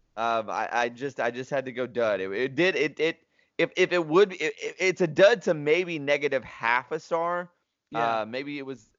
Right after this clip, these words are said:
Speaker 1: but I don't know if it was quite that bad. Um, yeah, it's just not my cup of tea by any means at all.
Speaker 2: Well, you know what else is almost a, a half,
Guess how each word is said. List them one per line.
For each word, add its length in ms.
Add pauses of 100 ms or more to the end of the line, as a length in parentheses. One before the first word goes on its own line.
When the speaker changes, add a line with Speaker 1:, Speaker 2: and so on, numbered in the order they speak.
Speaker 1:
but 160
I 80
don't 120
know 100
if 100
it 40
was 140
quite 420
that 220
bad. 400 (380)
Um, 760 (260)
yeah, 280 (120)
it's 200
just 220
not 300
my 300
cup 240
of 80
tea 460 (260)
by 380
any 460
means 600
at 220
all. 60
Speaker 2:
Well, 380 (260)
you 180
know 140
what 140
else 220
is 140
almost 500 (120)
a, 280 (100)
a 200
half, 300